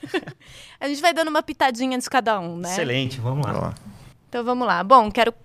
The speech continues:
Speaker 1: começar, né, o assunto aí que tá dominando o noticiário, infelizmente. O conflito ali, Israel e Hamas, ele se estende há mais de dez dias. E nesta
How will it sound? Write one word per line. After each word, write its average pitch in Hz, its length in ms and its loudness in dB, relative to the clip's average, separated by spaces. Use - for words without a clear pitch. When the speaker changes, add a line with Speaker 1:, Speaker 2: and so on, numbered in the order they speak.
Speaker 1:
começar, 240 600 6
né, 208 280 4
o 180 120 0
assunto 196 460 -4
aí 175 120 -2
que - 100 -18
tá 175 120 -4
dominando 175 600 -2
o 170 60 -2
noticiário, 170 720 -2
infelizmente. 170 840 -6
O - 60 -12
conflito 190 560 -2
ali, 175 480 -2
Israel 165 480 -2
e 180 40 0
Hamas, 165 440 0
ele 185 160 -4
se 190 120 -12
estende 240 440 -2
há 226 60 2
mais 196 320 2
de 220 40 -4
dez 170 300 -2
dias. 175 500 -8
E 185 60 -8
nesta 175 300 -4